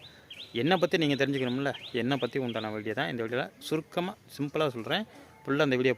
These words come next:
பாருங்க. ஃபுல்லா பார்த்துட்டு, நீங்க எதுவும் என் மேல தவறு இருந்துச்சு அப்படின்னா, கீழே கமெண்ட் பண்ணுங்க. அதை நான் திருத்திக்கிறேன். அதான் என்ன செய்ய முடியும். சரி, வாங்க. அதான் இப்ப என்னோட வீடு தெரிஞ்சுக்கணும்னா, நீங்க என்னோட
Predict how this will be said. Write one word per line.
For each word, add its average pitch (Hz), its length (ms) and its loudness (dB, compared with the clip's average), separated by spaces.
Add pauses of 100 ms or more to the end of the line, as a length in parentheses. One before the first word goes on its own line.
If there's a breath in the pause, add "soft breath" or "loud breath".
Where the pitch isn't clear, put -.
பாருங்க. 117 320 2
ஃபுல்லா 135 260 2
பார்த்துட்டு, 127 400 0
நீங்க 123 240 0
எதுவும் 139 220 2
என் 120 80 0
மேல 127 180 2 (560 loud breath)
தவறு 131 320 6
இருந்துச்சு 139 260 2
அப்படின்னா, 127 300 0
கீழே 147 200 4
கமெண்ட் 123 320 2
பண்ணுங்க. 170 200 2
அதை 127 100 4
நான் 113 220 -2
திருத்திக்கிறேன். 123 420 -2 (300)
அதான் 135 220 2
என்ன 120 120 0
செய்ய 110 160 -8
முடியும். 107 240 -10 (100)
சரி, 117 160 -2
வாங்க. 113 180 -4 (640 loud breath)
அதான் - 160 -6
இப்ப 117 160 0
என்னோட 131 280 4
வீடு 151 180 2
தெரிஞ்சுக்கணும்னா, 151 440 2
நீங்க 117 220 0
என்னோட 120 220 0